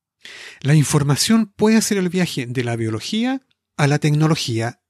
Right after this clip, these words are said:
y viceversa, lo que la materia no puede hacer. Toda esta concepción fue posible porque la cibernética se basaba en una sofisticada teoría de la comunicación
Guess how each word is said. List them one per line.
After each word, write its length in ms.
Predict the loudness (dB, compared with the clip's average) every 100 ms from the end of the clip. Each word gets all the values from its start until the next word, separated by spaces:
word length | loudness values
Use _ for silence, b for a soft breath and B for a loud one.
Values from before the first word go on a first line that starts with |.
| -4
y 100 | -2
viceversa, 580 | 0 0 0 -2 -4 -10 _ _ _ _ _ _ _ 0
lo 120 | 2
que 100 | 4
la 80 | 2
materia 460 | 2 2 0 0 -2
no 280 | -2 -2 -4
puede 240 | -4 -2
hacer. 360 | -4 -10 -14 _ _ _ _ _ _ _ _ _ _ _ _ B B B B 0
Toda 220 | 2 2
esta 220 | 2 0
concepción 720 | 2 0 0 -4 -2 -2 -4 _
fue 200 | -6 -4
posible 520 | -2 -4 -4 -2 -4
porque 320 | -2 -6 -6
la 120 | -6 -4
cibernética 880 | -2 -2 0 0 0 -4 -10 -20 _ _ _ _ _ -6
se 220 | 0 2
basaba 400 | 2 0 0 0
en 60 | 2
una 180 | 0
sofisticada 1000 | 0 -4 -6 -8 -8 -10 -4 -4 -2 -6
teoría 500 | -4 -2 0 0 0
de 60 | 0
la 120 | -2
comunicación 840 | -2 -2 -4 -6 -4 -2 -2 -4